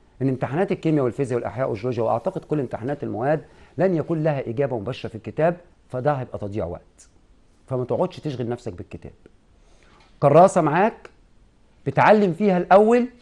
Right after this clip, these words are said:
بتعلم فيها، بتفكر فيها، بتحل عليها، لو في حاجه رياضيه بقدر اشخبط عليها كمان، لكن لما اتاكد ان انا اخترت الف ولا ب ولا ج ولا د اروح اظلل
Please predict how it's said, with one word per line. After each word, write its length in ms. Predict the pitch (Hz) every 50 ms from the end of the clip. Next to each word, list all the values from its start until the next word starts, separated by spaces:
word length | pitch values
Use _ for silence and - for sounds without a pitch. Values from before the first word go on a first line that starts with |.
| - -
بتعلم 520 | - - 135 120 147 180 208 202 185 170
فيها، 460 | 156 160 185 196 208 208 220 247 277 - - - _ _ _ _ _ _ _ _ _ _ _ _ _ _ _ _ _ _ _ _ _ _
بتفكر 560 | - 139 - - 196 214 208 - - 196 190 165
فيها، 480 | - 202 220 226 220 226 240 240 240 - - - - _ _ _ _ _ _ _ _ -
بتحل 380 | 135 - 151 180 190 214 214 214
عليها، 680 | 196 175 185 196 220 226 220 220 233 240 233 - - - _ _ _ _ _ _ _ -
لو 100 | 139 135
في 140 | 139 190
حاجه 220 | 185 - 214 196 208
رياضيه 400 | 196 196 190 185 175 214 220 202
بقدر 280 | 196 220 214 160 196
اشخبط 400 | 180 - - 214 - 175 202 -
عليها 220 | 151 165 202 208 190
كمان، 420 | - 190 185 208 220 247 247 240 - - - _ _ _ _ _ _ _ -
لكن 220 | 143 - 160 151
لما 240 | 151 160 156 156 156
اتاكد 480 | 156 - - - 240 233 - - 180 156
ان 120 | 165 170
انا 100 | 190 190
اخترت 480 | 175 - - 208 208 196 - 190 - 185
الف 240 | 196 185 165 - 160
ولا 160 | 151 151 151
ب 120 | 190 208
ولا 240 | 175 165 156 147 151
ج 180 | 151 196 196 175
ولا 120 | 160 160
د 300 | 139 151 202 240 262 277 - - - _ _ _ _ _ _ _ _ -
اروح 200 | 131 156 147 135
اظلل 500 | 135 113 165 190 190 156 120 107 92 87